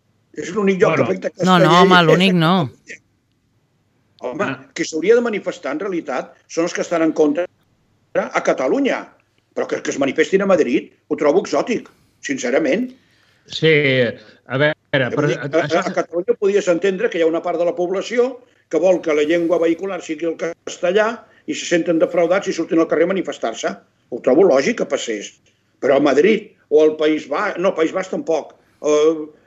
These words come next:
Speaker 1: a València i a d'altres ciutats que no els afecta per res, eh, eh,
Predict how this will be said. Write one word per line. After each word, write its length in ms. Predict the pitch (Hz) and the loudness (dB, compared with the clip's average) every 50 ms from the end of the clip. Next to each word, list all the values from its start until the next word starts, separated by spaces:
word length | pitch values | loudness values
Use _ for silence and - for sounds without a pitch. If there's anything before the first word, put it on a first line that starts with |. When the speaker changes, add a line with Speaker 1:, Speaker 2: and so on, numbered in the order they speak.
| _ | _
Speaker 1:
a 100 | - 151 | -8 -6
València 600 | 147 147 139 131 143 185 226 214 - 170 170 156 | -2 -2 0 0 0 0 0 -2 -4 0 0 2
i 100 | 156 156 | 2 2
a 100 | 160 160 156 | 0 0 -2
d'altres 300 | 175 175 160 - 143 - | -2 -6 -6 -6 -8 -2
ciutats 420 | - 160 160 160 160 165 170 - | 2 2 2 2 0 -4 -4 -2
que 100 | - 147 | -4 0
no 80 | 151 160 | 0 0
els 100 | 151 - | -2 -2
afecta 320 | 151 - 156 151 - 165 - | -4 -6 -6 -4 -4 -4 -2
per 120 | 143 127 | -2 -2
res, 200 | 127 147 156 151 - - _ - _ - | 0 0 0 0 -2 -10 _ -20 _ 0
eh, 200 | 127 147 147 147 139 - - - _ _ _ _ - | 2 2 2 2 -2 -6 -12 -16 _ _ _ _ -16
eh, 80 | - | -16